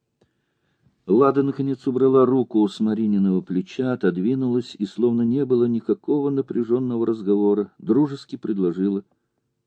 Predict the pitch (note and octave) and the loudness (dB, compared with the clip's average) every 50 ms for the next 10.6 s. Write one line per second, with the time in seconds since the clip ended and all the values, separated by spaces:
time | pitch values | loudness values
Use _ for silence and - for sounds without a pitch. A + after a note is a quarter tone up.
0 | _ _ _ _ _ _ _ _ _ _ _ - - C#3 C#3 D#3+ E3 F#3 G3 G3+ | _ _ _ _ _ _ _ _ _ _ _ 0 0 2 2 2 4 4 4 6
1 | G3 F#3 E3 - _ _ _ _ _ - - - F2+ F2+ E2 - - D2+ - - | 6 4 2 0 _ _ _ _ _ -18 -6 -2 -2 -2 0 -2 -4 -6 -4 -4
2 | E2 D#2+ D#2 D#2 D2+ D2+ D2+ D#2 D#2 C#2+ C#2+ C#2+ - - _ _ _ _ _ _ | -6 -4 -4 -4 -4 -4 -4 -4 -6 -6 -6 -8 -8 -8 _ _ _ _ _ _
3 | _ _ _ _ _ _ _ _ _ _ _ _ _ _ _ _ _ _ _ _ | _ _ _ _ _ _ _ _ _ _ _ _ _ _ _ _ _ _ _ _
4 | _ _ _ _ _ _ _ _ - E3+ F3+ E3 E3 D#3 - - - C3+ C#3 B2+ | _ _ _ _ _ _ _ _ 6 6 6 6 6 2 -2 -6 -4 -2 -2 -2
5 | - - - - F#2+ G2 F#2+ F#2+ F#2 F2 E2 D#2+ D#2+ - - - F2 E2 - _ | -4 -8 -6 0 2 2 4 4 2 0 -2 -4 -8 -10 -8 -6 -6 -6 -6 _
6 | _ - C#2+ D2 E2+ G#2+ C#3+ D3+ - _ - B2+ - - F#2+ A2 - - - F#2+ | _ -14 -8 -4 -2 -2 -2 -2 -4 _ -16 -14 -6 -6 -6 -6 -6 -8 -12 -12
7 | - _ - D2+ D2 C#2+ C#2+ C#2+ C#2 C2+ - _ _ _ - - _ _ _ _ | -12 _ -6 -4 -4 -2 -2 -4 -6 -8 -10 _ _ _ -20 -20 _ _ _ _
8 | - F2 - F2 E2 - - - - G2+ A#2 A#2+ A#2 A2 F2+ E2 D#2 F2+ F#2 F#2 | -2 0 0 0 -2 -2 -4 -4 -2 0 2 2 0 -2 -6 -4 0 2 2 2
9 | E2+ D#2+ E2 D2+ D2+ D2+ D2 D2 D#2 D#2 D2+ C#2 - - - A#1+ C#2+ C#2+ C2 - | 2 0 -2 -4 -4 -6 -6 -6 -4 -4 -4 -6 -8 -14 -20 -18 -16 -16 -14 -14
10 | C#2+ C2+ _ - C#2+ B1+ - _ _ - - | -16 -16 _ -18 -20 -20 -20 _ _ -20 -20